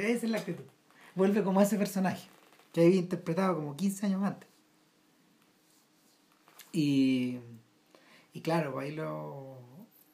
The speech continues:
ahí lo torea, no dan, sin darse cuenta de que finalmente Carla, weón, está estudiándolo a él, pues.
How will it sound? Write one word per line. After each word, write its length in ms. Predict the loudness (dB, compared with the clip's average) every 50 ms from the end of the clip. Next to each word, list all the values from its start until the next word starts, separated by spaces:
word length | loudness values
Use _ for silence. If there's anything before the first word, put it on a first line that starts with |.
| _
ahí 160 | -6 -2 0 0
lo 120 | 0 0
torea, 320 | 0 -2 -4 -2 -2 -4
no 140 | -4 -4 -2 -2
dan, 300 | 0 0 -2 -4 -6 -12 -16 -12
sin 220 | -4 0 0 2
darse 260 | 2 2 0 -2 -6 -6
cuenta 300 | -4 -4 -6 -4 -6 -6
de 200 | -4 -4 -4 -4
que 180 | -4 -4 -4 -6
finalmente 640 | -8 -6 -2 -2 -2 -2 -2 -4 -6 -6 -8 -8
Carla, 340 | -6 -6 -6 -4 -4 -4 -4
weón, 160 | -4 -6 -8 -8
está 120 | -8 -8
estudiándolo 540 | -8 -6 -6 -4 -4 -4 -4 -6 -6 -6 -6
a 100 | -6 -6
él, 80 | -6 -6
pues. 160 | -8 -12